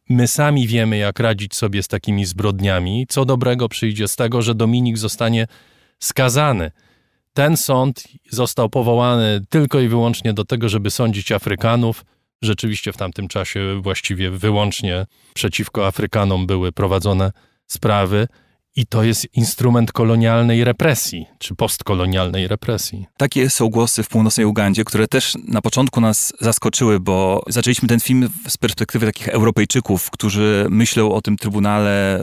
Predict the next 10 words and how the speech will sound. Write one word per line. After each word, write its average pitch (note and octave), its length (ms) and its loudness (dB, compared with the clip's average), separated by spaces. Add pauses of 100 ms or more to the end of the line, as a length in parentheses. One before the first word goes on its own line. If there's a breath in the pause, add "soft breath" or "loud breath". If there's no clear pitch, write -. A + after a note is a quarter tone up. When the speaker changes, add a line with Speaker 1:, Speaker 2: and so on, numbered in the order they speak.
(100)
Speaker 2:
w - 300 -10
samych G#2+ 240 2
superlatywach G#2 720 -2
i G2 200 -4
w - 200 -12
bardzo G2+ 240 -2
pozytywnym G2 460 -2
świetle. F#2+ 460 -2 (640 loud breath)
Natomiast A#2+ 320 0
rzeczywiście A#2+ 800 0